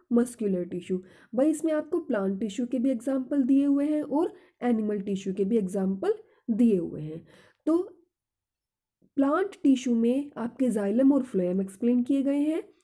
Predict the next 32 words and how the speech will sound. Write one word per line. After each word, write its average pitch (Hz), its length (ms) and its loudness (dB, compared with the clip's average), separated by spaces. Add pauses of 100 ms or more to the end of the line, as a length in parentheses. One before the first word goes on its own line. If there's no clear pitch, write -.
(400)
और - 320 0
एनिमल 320 380 4
टिश्यू 254 340 2
में 277 160 0
connective 226 440 -4
tissue 269 360 0
and 320 180 4
muscular 196 400 -2
tissue 190 300 -6
को 302 140 -4
एक्स-, - 360 -10
एक्सप्लेन 214 420 -2
किया 175 240 -12
गया 160 200 -16
है। 180 260 -18 (560)
तो 339 80 0
नेक्स्ट 285 440 2
हेडिंग 330 240 2
आती 233 260 -2
है 233 40 0
आपकी 220 300 -2
transport 220 580 -2
of 320 120 -2 (100)
substances 220 580 -2
in 302 120 2
plants। 185 400 -2 (1200)
ट्रांसपोर्ट 302 600 0
का 392 120 -2
मतलब 277 360 0
होता 196 220 -4
है 233 180 -2
कि, 349 320 2